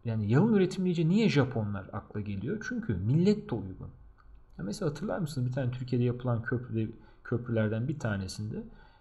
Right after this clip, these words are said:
Japon bir uzman işte bir tasarım hatası yapıyor. "Bu yaptığım tasarımdan dolayı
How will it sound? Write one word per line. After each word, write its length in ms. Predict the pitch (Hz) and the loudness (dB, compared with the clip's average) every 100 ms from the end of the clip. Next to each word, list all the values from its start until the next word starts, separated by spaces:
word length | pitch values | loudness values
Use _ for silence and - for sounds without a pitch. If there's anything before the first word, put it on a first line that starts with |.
| - | -8
Japon 480 | 113 151 175 190 135 | 0 2 2 2 2
bir 80 | 101 - | 0 0
uzman 420 | 180 131 101 120 - - - - - - | 0 0 0 -4 -6 -18 -20 -14 -12 -10
işte 220 | - 165 | -6 -4
bir 120 | 160 | -4
tasarım 420 | - 151 180 208 | -4 0 2 2
hatası 540 | 156 123 110 95 - 98 | 2 0 -2 -4 -6 -6
yapıyor. 460 | 90 - 107 220 - - - _ _ _ _ _ _ _ - 135 | -8 -4 -2 -2 -6 -18 -20 _ _ _ _ _ _ _ -10 2
"Bu 120 | 185 | 6
yaptığım 540 | 269 247 - 185 160 | 6 6 2 2 4
tasarımdan 760 | 147 151 - 170 180 180 226 226 | 4 2 2 4 4 6 6 6
dolayı 520 | 156 113 92 131 233 | 6 6 6 4 2